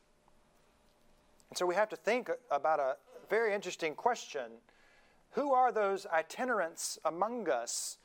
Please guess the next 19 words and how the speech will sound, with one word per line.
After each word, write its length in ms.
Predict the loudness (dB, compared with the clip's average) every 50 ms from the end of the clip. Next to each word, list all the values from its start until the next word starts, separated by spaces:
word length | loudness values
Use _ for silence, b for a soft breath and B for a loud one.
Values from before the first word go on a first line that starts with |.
| b b b b b b b b b b b _ _ _ 0
The 120 | 2 2
itinerant 520 | 2 2 0 0 2 4 4 2 2 0
ministers 640 | -2 -2 0 2 2 2 0 -2 -2 -2 0 0 0
among 500 | 0 -2 -2 0 0 0 0 0 0 0
us 340 | 2 0 0 -2 -6 -10 -8 -4
don't 240 | -2 -2 -2 -2 -2
have 280 | -2 -2 -2 0 0
robes 440 | 2 4 4 4 4 2 -2 -6 -8
and 160 | -8 -8 -8
stoles. 1080 | -8 -10 -10 -10 -10 -4 0 2 4 6 6 6 6 4 2 2 -2 -6 -10 -14 -18 b b b b b b b b _ _ _ _ _ _ _ _ _ -20 _ _ _ _ _ _ _ _ _ _ -20 -20 -20 -20 -20 -20 -20 -20 -20 -20 -20 -20 _ _ -20 -20 -20 _ _ _ _ _ _ _ _ _ _ _ _ _ _ _ _ _ _ -10
They 120 | -8 -8 -6
need 220 | -6 -6 -6 -4
water. 400 | -2 0 0 0 0 0 -2 -8 -12 -18 _ _ _ _ _ _ _ _ _ _ _ _ _ _ _ _ _ _ _ _ _ _ _ _ _ _ _ _ _ _ _ _ _ _ _ _ _ _ _ _ -12
And 100 | -10 -8
they 60 | -6 -4
need 180 | -4 -4 -4
something 300 | -4 -6 -6 -4 -4 -4
to 60 | -4
eat. 420 | -4 -4 -4 -6 -8 -12 -16 -20